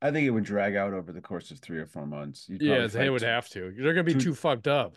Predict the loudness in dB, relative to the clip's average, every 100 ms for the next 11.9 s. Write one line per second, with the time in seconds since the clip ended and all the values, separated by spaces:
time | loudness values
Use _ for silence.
0 | -8 -4 0 2 2 -2 -2 -2 -2 -4
1 | -4 -2 -2 -2 -4 -8 -8 -6 -4 -4
2 | -4 -4 -2 -2 -2 -4 -4 -8 -10 -12
3 | -8 -8 -8 -10 -8 -8 -6 -8 -8 -10
4 | -16 -20 _ _ _ _ _ _ _ _
5 | _ _ _ _ _ _ _ _ _ 2
6 | 4 4 4 2 0 -2 -2 -4 -2 -2
7 | 0 -2 -2 -2 -4 -6 -4 -6 -8 _
8 | _ _ _ _ _ _ _ _ _ _
9 | -8 -6 -4 -4 -4 -8 -6 -2 0 0
10 | -2 -4 -8 -8 -8 -8 -6 -6 -8 -8
11 | -8 -6 -8 -10 -10 -12 -6 -2 -2